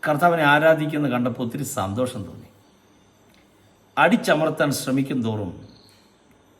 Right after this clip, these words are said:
കുതിച്ചുയരുന്നൊരു ശക്തിയാ സുവിശേഷം. ഞാൻ ഒന്നുകൂടെ ആവർത്തിക്കുന്നു, അടിച്ചമർത്താൻ ശ്രമിക്കും തോറും കുതിച്ചുയരുന്നൊരു ശക്തിയാണ് സുവിശേഷം.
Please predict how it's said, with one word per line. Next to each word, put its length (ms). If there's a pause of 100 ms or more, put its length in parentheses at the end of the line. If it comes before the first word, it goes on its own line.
(120)
കുതിച്ചുയരുന്നൊരു 840
ശക്തിയാ 880 (440)
സുവിശേഷം. 640 (2250)
ഞാൻ 160
ഒന്നുകൂടെ 220
ആവർത്തിക്കുന്നു, 800 (1040)
അടിച്ചമർത്താൻ 960
ശ്രമിക്കും 540
തോറും 540 (880)
കുതിച്ചുയരുന്നൊരു 680
ശക്തിയാണ് 580
സുവിശേഷം. 560